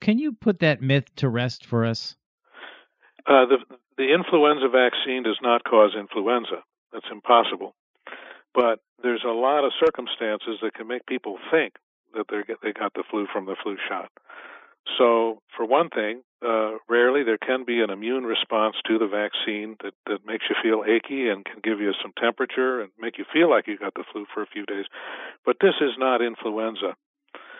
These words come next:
Speaker 2: This is just an immune reaction. And, uh, the other thing is that when you go to get your flu shot, you may be sitting next to someone who has the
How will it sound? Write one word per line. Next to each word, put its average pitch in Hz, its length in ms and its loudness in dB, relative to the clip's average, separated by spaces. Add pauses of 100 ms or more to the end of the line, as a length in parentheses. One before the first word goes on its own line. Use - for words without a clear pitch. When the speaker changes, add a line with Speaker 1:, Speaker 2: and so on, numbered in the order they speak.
(220)
Speaker 2:
This 135 180 2
is 123 140 2
just - 340 2
an 110 100 -2
immune 117 300 -4
reaction. 101 580 -2 (340)
And, 110 500 -2
uh, 110 560 -4
the 117 160 6
other 160 200 4
thing 104 220 -12
is 110 200 -6
that 110 80 -8
when 117 160 -10
you 113 100 -8
go 135 160 2
to 113 80 0
get 151 280 4
your - 140 -2
flu 113 160 -2 (100)
shot, 117 220 2
you 117 140 -10 (100)
may 135 140 0
be 113 180 -4 (640)
sitting 175 220 4
next 113 240 0
to - 140 -6
someone 123 260 -2
who 127 120 -2
has 175 240 6
the 127 100 -2